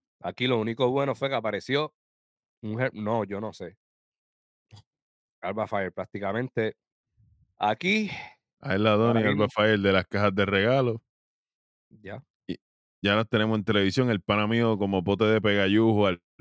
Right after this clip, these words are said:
Speaker 2: mediodía.
Speaker 1: Ey, <laughs> está contentito.
Speaker 2: Tú sabes.
Speaker 1: Pero,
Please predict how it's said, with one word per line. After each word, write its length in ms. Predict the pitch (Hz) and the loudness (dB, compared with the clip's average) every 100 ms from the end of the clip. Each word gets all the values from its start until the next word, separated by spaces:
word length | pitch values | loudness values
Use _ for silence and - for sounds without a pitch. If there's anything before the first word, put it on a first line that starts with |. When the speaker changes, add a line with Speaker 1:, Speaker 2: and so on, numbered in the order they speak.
| - - | -18 -6
Speaker 2:
mediodía. 640 | 98 101 135 147 123 - _ _ _ _ _ _ _ | 0 2 4 2 0 -2 _ _ _ _ _ _ _
Speaker 1:
Ey, 640 | 90 101 110 117 101 104 | -6 -4 -4 -4 -4 -6
<laughs> 280 | 127 127 - 143 | -8 -12 -10 -12
está 320 | 120 - 98 | -10 -10 -8
contentito. 680 | 107 110 104 92 101 85 - _ _ _ _ _ - | -6 -6 -8 -8 -10 -10 -16 _ _ _ _ _ -20
Speaker 2:
Tú 80 | - | -10
sabes. 560 | - 95 90 87 82 - _ _ _ _ _ - | -4 -2 -2 -6 -8 -12 _ _ _ _ _ -4
Speaker 1:
Pero, 320 | 180 196 | -2 0